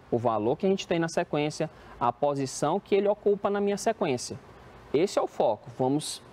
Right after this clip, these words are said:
justamente focar nessa relação. Então, olha só. Expressão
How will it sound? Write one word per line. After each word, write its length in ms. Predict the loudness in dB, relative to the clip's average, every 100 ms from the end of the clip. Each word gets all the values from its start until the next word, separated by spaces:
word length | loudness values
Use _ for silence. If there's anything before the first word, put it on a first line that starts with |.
| -12
justamente 720 | -4 0 0 2 0 0 -2
focar 360 | -2 -2 0 -4 -2
nessa 760 | 0 2 0 -2 -4 -2 -2 -4 -4
relação. 760 | 0 2 2 -2 -4 -2 -2 -6 -12 -20 -20 -20 -20 -12 -6
Então, 220 | -2 0
olha 140 | 0 -2
só. 260 | -2 -4 -4 -20 -20 -20 -20 -20 -20 -20 -20 -20 -20 -20 -20 -20 -20 -20 -20 -20 -20 -20 -20 -20 -20 -20 -20 -20 -20 -20 0
Expressão 800 | 0 2 0 0 0 0 0